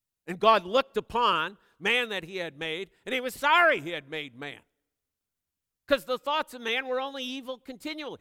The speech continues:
We see that same sinfulness. But notice what happens. Next verse. "But God." But God.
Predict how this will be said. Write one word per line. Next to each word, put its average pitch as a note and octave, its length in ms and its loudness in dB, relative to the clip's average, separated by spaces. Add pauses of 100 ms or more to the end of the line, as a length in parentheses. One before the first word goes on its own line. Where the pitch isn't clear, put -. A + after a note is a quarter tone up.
(140)
We A#3+ 180 -8
see D#4 340 -8
that B3 220 0
same C#4 380 -4
sinfulness. G#3+ 920 -8 (920)
But A3+ 100 -10
notice D4+ 420 -4
what D4 180 0
happens. D4+ 440 -2 (100)
Next C#4 360 -2
verse. C4+ 380 -4 (640)
"But E4+ 300 4
God." F4+ 440 2 (2500)
But E4 340 6
God. E4+ 420 0